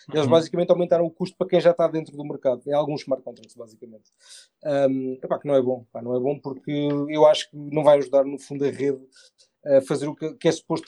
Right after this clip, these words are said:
Speaker 1: que eles queiram que a gente faça, que é, pá, sei lá, tipo, dar liquidez, no fundo. Basicamente é um bocado isso.
Speaker 2: Ah, isto é, isto é a tentativa deles de escalar o, o Ethereum.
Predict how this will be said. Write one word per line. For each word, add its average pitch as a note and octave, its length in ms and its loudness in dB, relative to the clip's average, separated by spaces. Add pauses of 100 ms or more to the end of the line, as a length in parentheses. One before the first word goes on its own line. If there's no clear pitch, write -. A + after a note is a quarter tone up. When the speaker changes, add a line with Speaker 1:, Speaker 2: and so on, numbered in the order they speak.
Speaker 1:
que - 80 -4
eles D#3+ 100 -2
queiram D3 240 -4
que - 120 -12
a C#3+ 40 -2
gente C#3 180 -4
faça, D3+ 280 -2
que - 120 -10
é, D3+ 240 -6 (480)
pá, - 160 6
sei D#3+ 160 2
lá, B2 200 4 (240)
tipo, - 200 -8
dar D3 180 6
liquidez, G3+ 360 2
no D3 160 -4
fundo. G3 220 -4 (220)
Basicamente A#2 480 -4
é C3 40 -4
um - 20 -2
bocado B2+ 220 0
isso. B2 140 -2
Speaker 2:
Ah, - 140 -2
isto E3 180 -4
é, A#2+ 160 0
isto B2 160 -4
é C3+ 40 0
a - 20 -2
tentativa C#3+ 500 -2
deles D3 400 0
de - 80 -10
escalar D3+ 460 4
o, D#3 580 -2
o D#3+ 120 4
Ethereum. D3+ 560 -2